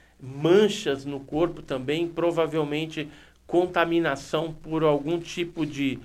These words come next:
substância da nave, ou próprio o clima dentro da nave, aquele ambiente em que ele foi inserido, que era algo que reagiu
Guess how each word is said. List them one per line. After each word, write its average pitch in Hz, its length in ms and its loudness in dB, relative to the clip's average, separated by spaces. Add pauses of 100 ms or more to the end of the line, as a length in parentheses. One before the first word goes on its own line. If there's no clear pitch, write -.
(160)
substância 147 960 0
da 123 260 0
nave, 135 640 2
ou 127 140 2
próprio 139 500 -2 (220)
o 143 80 -6
clima 156 840 0 (120)
dentro 139 260 -2
da 131 160 -2
nave, 139 400 -2
aquele 135 400 -6 (240)
ambiente 156 680 2
em 147 80 -2
que 147 160 -6
ele 147 120 -2
foi 139 280 -2
inserido, 156 680 -2 (360)
que 175 140 0
era 165 180 6
algo 170 300 4
que 185 240 -2
reagiu 175 680 6